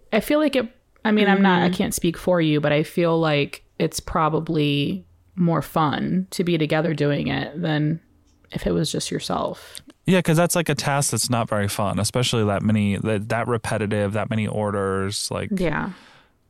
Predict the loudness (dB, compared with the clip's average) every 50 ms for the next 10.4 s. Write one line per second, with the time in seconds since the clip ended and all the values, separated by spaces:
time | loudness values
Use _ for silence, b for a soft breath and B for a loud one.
0 | -10 -6 -2 0 2 2 2 4 4 2 2 0 -4 -8 -10 _ -2 0 2 2
1 | 2 0 0 0 0 0 0 0 -2 -2 0 0 0 0 0 0 0 0 0 0
2 | 0 0 0 0 0 0 0 -2 -2 -4 -4 -4 -2 -2 -2 -2 -2 -2 -2 -2
3 | 0 0 0 -2 -2 -4 -2 0 2 2 2 2 0 0 -2 -2 -2 -2 -2 -2
4 | -4 -4 -4 -6 -6 -6 -6 -8 -10 -12 -18 -20 _ _ _ _ _ _ _ _
5 | _ -20 B B B B B -6 -6 -6 -4 -2 0 2 2 2 2 2 2 2
6 | 2 2 2 2 2 2 2 0 0 2 2 2 2 2 2 2 2 2 0 0
7 | 0 0 0 0 0 -2 -2 -2 -2 0 0 0 0 0 0 -2 -2 -4 -4 -2
8 | -2 -2 0 0 0 -2 -2 -4 -4 -6 -4 -2 -2 -2 0 0 0 2 2 4
9 | 4 4 2 2 0 -2 -4 -2 -2 -2 -2 -2 -2 -2 -2 -2 -2 -4 -4 -4
10 | -6 -6 -6 -6 -6 -6 -8